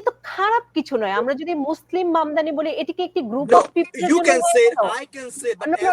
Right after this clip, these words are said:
Speaker 1: no, no,
Speaker 2: every
Speaker 1: আ-, আমি,
Speaker 2: Indian
Speaker 1: আমি একটু
Speaker 2: himself
Speaker 1: জানতে চাচ্ছি, ডক্টর দিলীপ নাথ, আমি একটু জানতে চাচ্ছি।
Speaker 2: হুম।
Speaker 1: যদি এই সব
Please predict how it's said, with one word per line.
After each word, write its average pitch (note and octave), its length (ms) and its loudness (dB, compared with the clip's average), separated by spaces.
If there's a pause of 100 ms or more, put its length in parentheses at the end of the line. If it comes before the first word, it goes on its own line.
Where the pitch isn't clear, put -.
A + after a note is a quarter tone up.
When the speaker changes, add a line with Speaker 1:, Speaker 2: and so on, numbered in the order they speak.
Speaker 1:
no, E4 120 2
no, - 40 -6
Speaker 2:
every A#3+ 180 -4
Speaker 1:
আ-, A3+ 180 0
আমি, E4 140 -2
Speaker 2:
Indian C4 180 -4
Speaker 1:
আমি D#4+ 180 0
একটু G#4 140 -2
Speaker 2:
himself D4 100 0
Speaker 1:
জানতে E4+ 300 2
চাচ্ছি, F#4+ 200 2 (120)
ডক্টর C4 180 -8 (100)
দিলীপ C#4+ 260 -6
নাথ, F4+ 160 -6
আমি D4+ 140 -4
একটু C4+ 100 -10 (100)
জানতে F#3 320 -4
চাচ্ছি। - 320 -14
Speaker 2:
হুম। F3+ 120 -20 (500)
Speaker 1:
যদি E4+ 360 4 (840)
এই G4 100 4 (200)
সব G#4 160 0